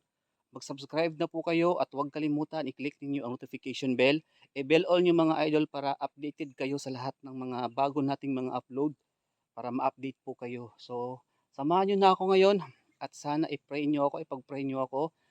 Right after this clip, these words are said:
para walang masamang mangyari. Kasi po, nag-iisa lang po ako ngayong hapon na to. Balikan natin yung kubo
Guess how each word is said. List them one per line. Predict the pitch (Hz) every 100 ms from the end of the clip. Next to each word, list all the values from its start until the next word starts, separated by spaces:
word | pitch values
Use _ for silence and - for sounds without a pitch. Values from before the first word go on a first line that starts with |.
| _
para | - 123
walang | 131 139
masamang | 143 - 135 135
mangyari. | 127 123 117 120
Kasi | 120 156
po, | - 117 - _ _ _ _ _
nag-iisa | 123 131 135 147 143
lang | 143 _
po | 127
ako | - 131
ngayong | 127 113
hapon | 113 127 123 117
na |
to. | 117 120
Balikan | 107 117 151
natin | 147 143 143
yung | 143
kubo | 139 127 127